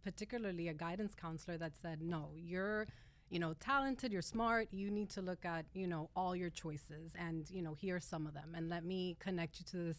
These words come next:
uh, you know, uh, university in Massachusetts and Virginia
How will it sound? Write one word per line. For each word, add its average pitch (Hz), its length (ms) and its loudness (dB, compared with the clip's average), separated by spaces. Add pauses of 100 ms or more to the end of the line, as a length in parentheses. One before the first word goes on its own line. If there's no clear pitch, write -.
(100)
uh, 143 60 -6
you 175 180 0
know, 156 280 0
uh, 170 280 -6
university 175 840 2
in 165 200 4 (360)
Massachusetts 180 880 0
and 170 120 2
Virginia 185 520 4